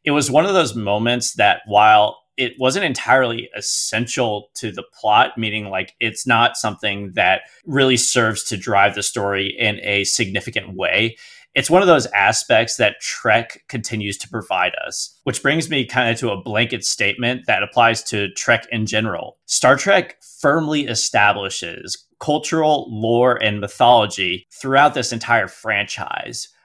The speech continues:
which is one of the things that I truly love about Trek.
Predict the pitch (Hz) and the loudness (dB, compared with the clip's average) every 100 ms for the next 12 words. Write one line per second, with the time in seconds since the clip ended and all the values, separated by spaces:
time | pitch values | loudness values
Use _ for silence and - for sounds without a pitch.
0 | - 127 143 131 196 175 117 127 120 101 | -8 -6 -4 -2 -2 -2 -2 -2 2 2
1 | 107 - - 185 143 123 101 101 107 101 | 2 -4 -4 -4 -2 -4 -2 2 2 2
2 | 92 85 - - 101 87 - | 0 0 -4 -8 -6 -6 -8